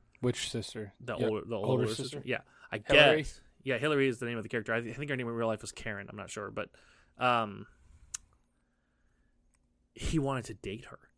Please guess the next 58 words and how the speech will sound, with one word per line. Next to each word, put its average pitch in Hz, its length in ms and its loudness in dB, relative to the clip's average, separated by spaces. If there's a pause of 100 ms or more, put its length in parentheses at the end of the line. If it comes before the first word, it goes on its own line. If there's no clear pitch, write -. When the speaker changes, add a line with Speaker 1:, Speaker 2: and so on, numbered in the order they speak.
(320)
Speaker 2:
Like, - 320 -8 (420)
he 131 120 -6
even's 117 320 -6
like, 95 160 -6 (280)
"We're 170 100 2
not 190 160 4
really 196 160 -2
cousins. 185 680 -6
We 190 80 -6
could - 180 -20
date." 180 300 -2
And - 100 -12
she 131 80 -2
was 117 80 -2
like, 101 160 -4 (380)
"No, 110 200 -8 (760)
uh, 233 300 4 (300)
no." 110 500 -4 (240)
<laughs> 277 260 10 (1200)
She, 180 120 4
like, 147 160 8
kept 135 160 4
it 113 80 -4
very 120 160 4
professional 120 720 -2
or 123 80 0
whatever, 127 360 4
but 110 120 -2
Speaker 1:
Right. 113 80 2
Speaker 2:
apparently, 110 260 0
like, 107 160 -4
it, - 180 -8
it, 120 320 -6
it 143 120 -2
says 135 240 0
it - 20 0
about 104 160 -2
in 101 60 -8
the 104 80 -6
book 110 140 -4
he 110 140 -6
wanted 107 260 -6
to 113 60 -8
date 110 60 -4
her. 110 60 -2
And 113 160 -6
then 117 200 -4
one 113 140 -2
of 113 100 -2
the 113 120 -4
things 113 420 -8
that 110 140 -6
he 107 80 -12
talks 117 240 -8
about 107 180 -8
in - 60 -16
the 107 40 -12
book 117 220 -6